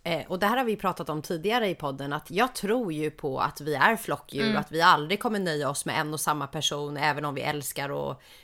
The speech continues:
Speaker 1: har barn med personen eller
Speaker 2: Mm.
Speaker 1: är gift, yada, yada.
Speaker 2: Mm.
Speaker 1: Utan jag tror starkt på det här att vi kommer känna attraktion till någon annan. Och så
Speaker 2: Mm.
Speaker 1: som du pratar om,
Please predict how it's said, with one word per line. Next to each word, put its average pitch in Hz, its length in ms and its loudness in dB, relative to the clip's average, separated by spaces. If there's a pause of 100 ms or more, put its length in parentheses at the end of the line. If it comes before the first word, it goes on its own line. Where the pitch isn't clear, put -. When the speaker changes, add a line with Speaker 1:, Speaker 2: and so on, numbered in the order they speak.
(120)
Speaker 1:
har 175 140 0
barn 160 280 6
med 160 120 -4
personen 151 540 -4
eller 151 120 0
Speaker 2:
Mm. 185 140 0
Speaker 1:
är 151 40 -4
gift, 147 220 -6
yada, 147 160 -2
yada. 139 260 2 (120)
Speaker 2:
Mm. 185 200 -4 (1120)
Speaker 1:
Utan 180 600 2
jag 185 220 0
tror 190 120 -4
starkt 226 520 4
på 175 100 -2
det 156 60 2
här 143 260 2
att 139 200 -2
vi 156 240 -6
kommer 165 280 -2
känna 156 260 0
attraktion 135 460 -6
till - 100 -8
någon 147 140 -6
annan. 160 280 -4
Och 196 60 -2
så 208 100 0
Speaker 2:
Mm. 175 40 -2
Speaker 1:
som 170 180 -2
du 160 80 -4
pratar 170 480 4
om, 170 320 2